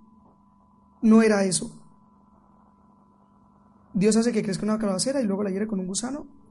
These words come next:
y Jonás se vuelve a quejar. Jonás tenía claro que Dios iba a hacer una obra en Nínive, pero los deseos de Jonás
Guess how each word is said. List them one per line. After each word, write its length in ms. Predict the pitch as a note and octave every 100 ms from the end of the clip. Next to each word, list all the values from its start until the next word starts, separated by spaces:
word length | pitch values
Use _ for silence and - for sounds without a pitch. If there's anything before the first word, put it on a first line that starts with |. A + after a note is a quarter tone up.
| _ -
y 60 |
Jonás 240 | G3+ G3+ A#3+
se 40 |
vuelve 160 | G3+ F#3+
a 60 |
quejar. 360 | G3 D#3+ - - - - - _ _ _ _ _ _
Jonás 240 | G#3 A3
tenía 260 | C4+ C4 A3+
claro 280 | B3 C#4+
que 100 | C#4+
Dios 240 | F#3+ G3+ A#3+
iba 120 | A#3+
a 20 |
hacer 160 | G#3+ G#3
una 140 | G#3+
obra 180 | G#3 A3
en 80 | G3+
Nínive, 300 | G3 F#3 - - - _ _ _ _
pero 160 | A3 G3+
los 160 | G#3 F#3
deseos 280 | F#3 G#3
de 80 | B3+
Jonás 540 | A3+ F#3+ G3+ - -